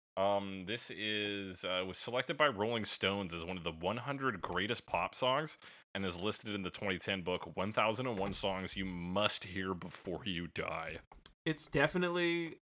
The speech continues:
Speaker 2: did I say it was iconic already? 'Cause I think it's iconic.
Speaker 1: Yes, I believe so. I think you said
Speaker 2: Um,
Speaker 1: it was iconic in terms to Blink one eighty-two sound, but I think you can now also establish that it is indeed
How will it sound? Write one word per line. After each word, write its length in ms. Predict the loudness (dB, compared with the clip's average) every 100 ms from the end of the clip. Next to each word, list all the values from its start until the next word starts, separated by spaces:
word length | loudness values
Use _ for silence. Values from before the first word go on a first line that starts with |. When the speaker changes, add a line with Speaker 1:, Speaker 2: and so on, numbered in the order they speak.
| 2
Speaker 2:
did 100 | 4
I 60 |
say 260 | 6 6 4
it 60 | 4
was 120 | 4
iconic 500 | 2 4 4 4 4
already? 480 | 4 4 0 -2 0
'Cause 240 | 0 4
I 80 | 4
think 220 | 4 2
it's 120 | 2
iconic. 120 | 4 8
Speaker 1:
Yes, 260 | 8 8
I 80 | 6
believe 320 | 2 -4 -2
so. 220 | -2 -2 -4 -6
I 60 | -4
think 180 | 0 2
you 100 | 2
said 160 | 2
Speaker 2:
Um, 40 | 2
Speaker 1:
it 40 |
was 100 | 2
iconic 560 | 0 2 4 6 4 2
in 100 | -4
terms 340 | -4 -4 -4
to 360 | 0 2 2 0 -6 -6
Blink 200 | -6 0
one 100 | 2
eighty-two 400 | 2 0 -4 -2
sound, 380 | 0 0 0 0
but 100 | 0
I 100 | 0
think 260 | -4 -8
you 60 | -8
can 120 | -6
now 160 | -4 -2
also 400 | -2 -2 -4 -4
establish 480 | -2 0 0 0 -2
that 160 | -2 -2
it 80 |
is 120 | -6 -10
indeed 380 | -12 -10 -12